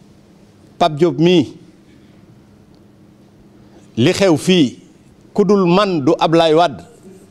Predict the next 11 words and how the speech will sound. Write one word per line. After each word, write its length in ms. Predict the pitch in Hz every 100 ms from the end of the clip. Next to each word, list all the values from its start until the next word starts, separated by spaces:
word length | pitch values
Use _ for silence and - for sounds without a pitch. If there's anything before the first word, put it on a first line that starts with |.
| _ - - - - -
mënu 240 | 135 175 170
la 100 | 165
ko 140 | 156
nettali 420 | 127 - 113 85 - _ -
ak 100 | 135
moom 220 | 123 110 90
mi. 80 | 90 - _ _ _ _ _ _ - _ _ _ - _ - _ _ 110
La 140 | 131
ci 140 | -
pàkk 320 | 110 143 - 139
bi, 160 | 339